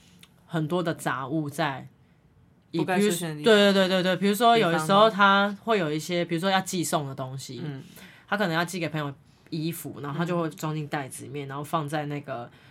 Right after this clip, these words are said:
Speaker 1: 比如说书房的某一区空-，空白的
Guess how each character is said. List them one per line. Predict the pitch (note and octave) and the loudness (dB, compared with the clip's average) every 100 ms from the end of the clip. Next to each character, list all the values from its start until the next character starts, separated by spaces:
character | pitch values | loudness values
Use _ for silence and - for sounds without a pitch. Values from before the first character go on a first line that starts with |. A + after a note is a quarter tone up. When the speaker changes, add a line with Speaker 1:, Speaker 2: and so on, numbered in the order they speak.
| - - _ _ | -20 -20 _ _
Speaker 1:
比 | - E3 | -8 -6
如 | |
说 | D3+ F3+ | -2 -2
书 | F3 - G3 G3 | -2 -2 -2 0
房 | F#3+ C3 | -2 -4
的 | C#3 C#3+ C3+ C3+ | -4 -6 -8 -8
某 | D3+ D#3 | -4 -4
一 | |
区 | F#3 - E3+ | -4 -4 -4
空-， | E3 E3 C#3+ - - | -4 -6 -6 -14 -2
空 | A#3 G3+ E3+ | 2 2 0
白 | C#3+ C3+ | -4 -4
的 | D3 C#3 | -8 -8